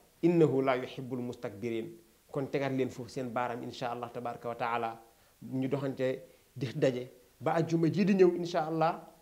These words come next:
ñu daal di nekkaat ak yéen ci aaya yi, duggaat ak yéen ci faneen foo xamante ne ni Yàlla subhanahu wa taala nettaliwaat nañu ko ci Alquran, doog a duggaat nag ci xéewal yi nga xamante ne defal nañu ko. Yàlla nañu Yàlla defal dégg ak topp. Lépp lu fi jub nañ ko sant Yàlla subhanahu wa taala, lu fi dëng ngeen jéggal ñu ko.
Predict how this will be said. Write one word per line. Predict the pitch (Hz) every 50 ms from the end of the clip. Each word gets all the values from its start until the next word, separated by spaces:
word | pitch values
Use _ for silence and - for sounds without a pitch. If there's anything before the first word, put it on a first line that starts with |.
| _ _ _
ñu | - 147
daal | 151 156 151
di | 147 156
nekkaat | 156 190 214 208 - 202 - -
ak | 175
yéen | 170 175 175 165
ci | 160 180 -
aaya | - 180 175 170 160
yi, | 151 147 156 180 - - - - _ _
duggaat | - 127 180 170 165 226 220 226
ak | 202 185
yéen | 196 202 196 196
ci | 214
faneen | 214 - 254 254 240 214 170 139 - - - - - -
foo | - 185 170
xamante | 180 190 185 180 165 180
ne | 170 170
ni | 170 170
Yàlla | 165 156 160
subhanahu | - 170 143 143 143
wa | 151 147
taala | 147 147 139 143 143 139 147 - - - - _ _ _
nettaliwaat | - 151 196 208 208 214 208 196 196 190 180
nañu | 180 180 170 170
ko | 170 165
ci | 165
Alquran, | 175 165 160 160 - 160 156 156 151 151 165 170 - - - - _ _ -
doog | 127 131 160 170 156
a | 170
duggaat | 156 156 143 160 160 147
nag | 139 139 135
ci | - 151
xéewal | - - 160 156 151 151 147
yi | 143
nga | 151
xamante | 143 147 139 139 135 139
ne | 131 127
defal | 135 123 135 135
nañu | 131 127 123 120
ko. | 123 123 123 - - _ _ _ -
Yàlla | 139 151 165
nañu | 160 160
Yàlla | 160 151 147
defal | 143 143 151 147
dégg | 139 143 135 127
ak | 127 -
topp. | - 147 - - - - - _ _ _ _ -
Lépp | 139 156 196 202 202
lu | 202 190
fi | 160 170
jub | 175 165
nañ | 170 156 151
ko | 151
sant | 156 151 139
Yàlla | 147 143 139 135 131
subhanahu | - - 123 131 127 127
wa | 127
taala, | 131 135 123 123 120 117 - - - _ _ _ _ -
lu | 143 147
fi | 135 165
dëng | 160 160 156 156
ngeen | 139 135 135 135 117
jéggal | 135 139 120 135 127
ñu | 127 127
ko. | 123 135 139 -